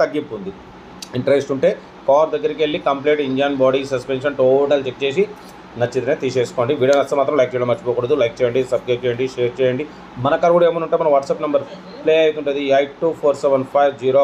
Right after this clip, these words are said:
వన్ త్రిబుల్ సెవెన్ నెంబర్ పెట్టండి. మిడిల్ క్లాస్ ఒక అందిద్దాం. మీకోసం రోజుకి నాలుగు లేదా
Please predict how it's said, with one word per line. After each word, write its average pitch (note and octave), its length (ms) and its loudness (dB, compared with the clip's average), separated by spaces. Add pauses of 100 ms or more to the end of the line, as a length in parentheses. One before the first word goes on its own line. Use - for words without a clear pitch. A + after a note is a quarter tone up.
వన్ D3 160 2
త్రిబుల్ B2+ 220 -8
సెవెన్ B2+ 120 0
నెంబర్ A#2+ 180 -2
పెట్టండి. B2+ 260 0 (480)
మిడిల్ E3 160 2
క్లాస్ E3 200 2
ఒక D3+ 120 0
అందిద్దాం. D3+ 300 0 (320)
మీకోసం F3+ 400 4
రోజుకి D#3+ 300 2
నాలుగు C#3+ 220 2
లేదా C#3 120 2